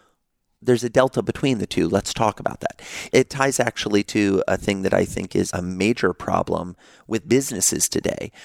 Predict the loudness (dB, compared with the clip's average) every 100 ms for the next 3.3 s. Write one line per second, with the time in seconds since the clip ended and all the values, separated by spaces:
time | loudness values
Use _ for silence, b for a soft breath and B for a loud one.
0 | B B 2 4 0 0 0 4 6 4
1 | 0 -6 -14 _ _ -2 0 2 2 2
2 | 2 -2 -4 -4 -6 -4 -4 -2 -2 -2
3 | -8 -10